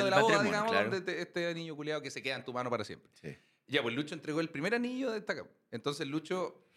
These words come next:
Speaker 2: en su cabeza, <laughs> me decía él y la Fran, él pidió matrimonio, pues él pidió,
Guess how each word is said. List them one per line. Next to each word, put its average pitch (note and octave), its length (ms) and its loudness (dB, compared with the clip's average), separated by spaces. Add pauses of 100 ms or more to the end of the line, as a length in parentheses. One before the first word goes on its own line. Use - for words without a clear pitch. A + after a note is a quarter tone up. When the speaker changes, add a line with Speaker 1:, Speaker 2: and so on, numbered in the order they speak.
(240)
Speaker 2:
en C3+ 120 -4
su C3 140 -12
cabeza, E3+ 480 2
<laughs> F3+ 40 -6
me E3 120 6
decía G3 480 6
él F#3 280 0
y F3 120 -2
la D#3 100 6
Fran, - 480 0 (140)
él D3 160 -2
pidió F3+ 260 2
matrimonio, F3 500 0
pues A#2 140 -4
él C3+ 80 -12
pidió, D#3 640 -2